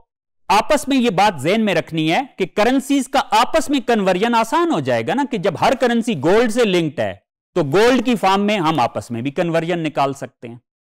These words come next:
अब ये जो गोल्ड स्टैंडर्ड था जो कि दुनिया में राइज रहा लेकिन अल्टीमेटली खत्म हो गया, तो जाहिर है इसके कुछ एडवांटेजेस होंगे जो ये राइज रहा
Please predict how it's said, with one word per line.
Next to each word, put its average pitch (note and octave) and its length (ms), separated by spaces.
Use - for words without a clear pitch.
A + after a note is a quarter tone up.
अब C4 240
ये D#3+ 200
जो D4+ 140
गोल्ड A#3 380
स्टैंडर्ड E3+ 520
था C#3 560
जो C#3 220
कि G3+ 140
दुनिया A3 440
में G#3 140
राइज G3 360
रहा F#3+ 160
लेकिन F#3+ 280
अल्टीमेटली C#3 540
खत्म D#3 340
हो F2 160
गया, E2 240
तो C#3 80
जाहिर F3+ 340
है D#3 280
इसके F#3+ 240
कुछ - 200
एडवांटेजेस D#3+ 680
होंगे G#3 380
जो C#3+ 120
ये D3+ 180
राइज F3 340
रहा E3+ 340